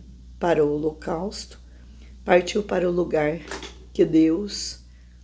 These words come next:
lhe tinha indicado. Ao terceiro dia, levantando os olhos, viu o lugar de longe. "Ficai aqui com o jumento", disse ele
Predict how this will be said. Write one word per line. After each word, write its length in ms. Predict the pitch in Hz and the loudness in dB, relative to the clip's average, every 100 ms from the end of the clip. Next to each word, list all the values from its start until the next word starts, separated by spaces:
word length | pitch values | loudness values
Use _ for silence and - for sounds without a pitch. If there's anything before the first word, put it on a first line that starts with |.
| - - - | -20 -20 -2
lhe 120 | 185 196 | 2 2
tinha 340 | 196 165 160 | 0 -6 -6
indicado. 640 | 147 - - 117 - - - - - - - - - | -6 -10 -10 -10 -10 -18 -20 -20 -20 -20 -20 -20 -12
Ao 120 | 147 | -8
terceiro 480 | - 147 147 139 151 | -2 -2 2 0 0
dia, 540 | 135 156 151 170 214 - - - - - - | -6 -6 -2 -4 -4 -12 -20 -20 -20 -20 -4
levantando 460 | 180 190 190 180 170 | 0 0 0 -2 -4
os 180 | 165 165 | -2 2
olhos, 680 | 151 160 190 208 - - - - | 2 2 -2 -6 -10 -12 -18 -12
viu 280 | 165 175 180 | -8 -2 -2
o 40 | |
lugar 380 | 170 165 165 165 | -2 -4 -4 -4
de 100 | 151 165 | -4 -4
longe. 640 | 156 131 135 - - - - - - - - | -2 -4 -6 -10 -12 -16 -20 -20 -20 -20 -16
"Ficai 380 | - - 170 160 | -12 -2 2 4
aqui 260 | 160 - 202 | 2 -4 -8
com 260 | - 185 | -6 -6
o 40 | 180 | -6
jumento", 680 | - 170 151 143 - - | -6 -4 -4 -6 -10 -12
disse 480 | 147 170 151 - 120 | -4 -4 -2 -4 -4
ele 380 | 131 - - | -4 -6 -14